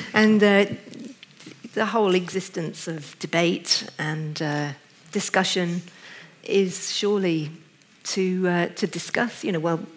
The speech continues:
is this idea a good one or not? And that's been going on for a very long time,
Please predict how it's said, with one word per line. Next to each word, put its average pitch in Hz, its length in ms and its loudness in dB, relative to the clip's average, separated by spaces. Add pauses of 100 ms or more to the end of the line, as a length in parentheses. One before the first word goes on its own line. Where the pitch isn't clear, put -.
(120)
is - 180 -6
this 160 220 -6
idea 170 320 0
a 175 60 2
good 180 180 2
one 214 200 0
or 233 100 2
not? 262 480 -4
And 196 100 -4
that's - 200 -6
been 175 120 -6
going 175 220 -4
on 185 140 -4
for - 100 -8
a 180 40 -6
very 190 200 -2
long 156 160 -8
time, 143 320 -14